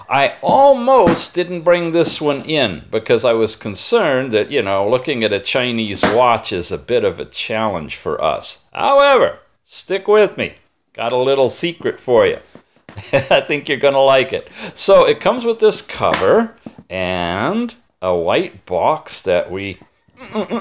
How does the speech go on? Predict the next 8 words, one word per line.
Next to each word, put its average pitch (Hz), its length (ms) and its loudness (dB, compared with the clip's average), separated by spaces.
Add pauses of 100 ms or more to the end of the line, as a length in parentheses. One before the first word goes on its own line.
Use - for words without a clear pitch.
(220)
shake 123 600 -2
and 95 540 -10
bake, 190 380 -2
and 92 520 -8 (140)
out 175 480 -2
comes, 110 1300 -8
wow, 143 800 2
wow, 185 1080 -2